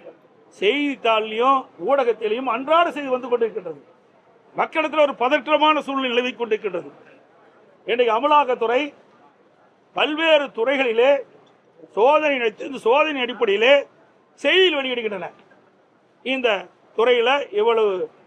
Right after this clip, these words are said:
கோடிக்கு முறைகேடு நடந்திருக்கு. இந்த துறையில் இருக்கிற அமைச்சர் உறவினர்கள் அவருடைய இல்லத்துல, அலுவலகத்துல கைப்பற்றப்பட்ட ஆவணங்கள் என்று வெளியிடப்படுகிறது. அது மட்டுமல்ல,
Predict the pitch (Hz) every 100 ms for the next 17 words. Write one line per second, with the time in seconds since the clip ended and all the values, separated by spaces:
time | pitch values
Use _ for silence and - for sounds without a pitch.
0 | _ _ _ _ - 240 233 269 220 240
1 | 240 202 185 160 147 _ _ _ _ _
2 | _ _ _ _ _ _ _ - 240 233
3 | 196 240 254 226 226 202 196 202 240 240
4 | 262 262 - _ _ 180 226 254 247 233
5 | 262 277 - _ _ _ _ _ _ _
6 | 175 226 233 220 226 240 233 226 254 214
7 | 233 247 233 214 226 240 269 - _ _
8 | 226 269 - 233 214 202 - 254 247 -
9 | _ _ - 202 262 277 254 226 165 -
10 | - 214 247 220 247 226 190 170 143 -
11 | _ _ _ _ _ _ _ _ - 233
12 | 294 320 294 277 247 226 185